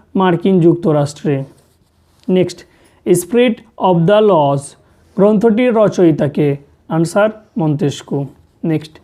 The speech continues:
কোন শাসন ব্যবস্থায় মন্ত্রিসভা আইনসভার কাছে দায়িত্বশীল থাকে? আনসার, সংশোধনী শাসন ব্যবস্থায়। নেক্সট, ভারতের প্রধানমন্ত্রী, সরি,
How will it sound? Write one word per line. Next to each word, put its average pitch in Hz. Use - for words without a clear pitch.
কোন 247
শাসন 202
ব্যবস্থায় 170
মন্ত্রিসভা 190
আইনসভার 214
কাছে 175
দায়িত্বশীল 175
থাকে? 151
আনসার, 185
সংশোধনী 226
শাসন 180
ব্যবস্থায়। 147
নেক্সট, 170
ভারতের 185
প্রধানমন্ত্রী, 226
সরি, 147